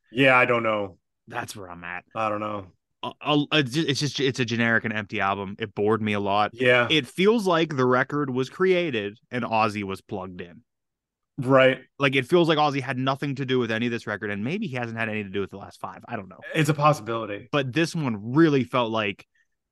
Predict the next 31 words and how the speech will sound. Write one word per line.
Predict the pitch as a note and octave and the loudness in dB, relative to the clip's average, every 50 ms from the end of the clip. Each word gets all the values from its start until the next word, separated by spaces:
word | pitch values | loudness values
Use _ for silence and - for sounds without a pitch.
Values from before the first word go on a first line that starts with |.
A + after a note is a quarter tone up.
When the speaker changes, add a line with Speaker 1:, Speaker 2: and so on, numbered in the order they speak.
| _ - | _ 0
Speaker 2:
'cause | - D#3+ C#3 B2 | 0 0 0 4
this | D3+ G3+ G3 - | 2 2 2 2
is | G#3 - | -2 -2
still | - G#3+ G3+ F#3 | 0 2 2 2
Post's | C3+ - D#3+ D#3+ C#3+ C3 - - - | 2 2 0 0 0 -4 -8 -16 -10
producer, | - C#3+ B2+ C3+ C3 A#2 - F#2 F2+ | -6 -2 0 0 0 -2 -6 -10 -12
right? | F2+ F#2+ G#2 G#2 - _ _ _ _ _ _ _ - | -8 -6 -6 -6 -8 _ _ _ _ _ _ _ 4
Speaker 1:
I | C#3+ C#3+ C#3 C#3 | 6 8 8 8
don't | C3 G#2 - C#3+ C3+ B2+ C3 C3 | 6 4 4 4 6 6 6 4
remember. | A#2+ A#2+ A#2+ A#2+ C3 C3+ | 4 4 4 4 4 4
Speaker 2:
I, | B2 B2+ C3 B2 B2 - - - D3+ | 6 6 6 4 2 0 -6 -8 -2
Speaker 1:
I, | D3 C3+ B2+ | 0 0 0
I | |
don't | B2+ A2+ C3+ B2+ B2 A#2+ | 2 2 2 2 2 2
know | A#2+ A#2 A#2 | 0 0 0
if | A2 G#2 | 0 -2
it | A2 G#2+ | 0 0
is | D#3 D#3 B2+ | 0 0 0
Speaker 2:
I | |
Speaker 1:
or | G2+ | -2
not. | G2+ G2+ | -6 -2
Speaker 2:
believe | - D3+ C3+ B2+ C3+ C3+ B2+ A2+ A#2 | 0 0 0 2 2 0 0 2 2
it | A#2 A2+ | 0 0
is, | G#2 G2 - | 0 -2 -4
'cause | - C#3+ | -2 0
I | C#3 | 0
Speaker 1:
It | C3+ | 0
Speaker 2:
think | - E3 F#3+ | 4 6 6
Speaker 1:
probably | F#3 D#3 C3+ A#2 A2 A#2 - | 8 8 6 4 2 0 0
Speaker 2:
after, | - B2+ - A2 | 0 -2 -2 -4
Speaker 1:
is. | A2+ - - | -8 -16 -20